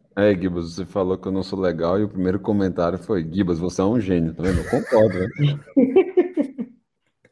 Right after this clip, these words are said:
Speaker 2: Não, o Pereira é um cara muito legal. Só não pode ver jogo da Facisa.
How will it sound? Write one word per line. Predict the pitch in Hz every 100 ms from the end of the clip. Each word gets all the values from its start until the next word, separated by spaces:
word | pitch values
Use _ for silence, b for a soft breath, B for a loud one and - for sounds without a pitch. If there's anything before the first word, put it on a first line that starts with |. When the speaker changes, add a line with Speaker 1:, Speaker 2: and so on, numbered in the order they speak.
| B B -
Speaker 2:
Não, |
o | 131
Pereira | 135 139
é |
um | 143
cara | 139
muito | 143 147
legal. | 170 147 107 - -
Só | - -
não | 123 120
pode | 123 143
ver | 143
jogo | 131 156
da | 156
Facisa. | 170 147 117 110 160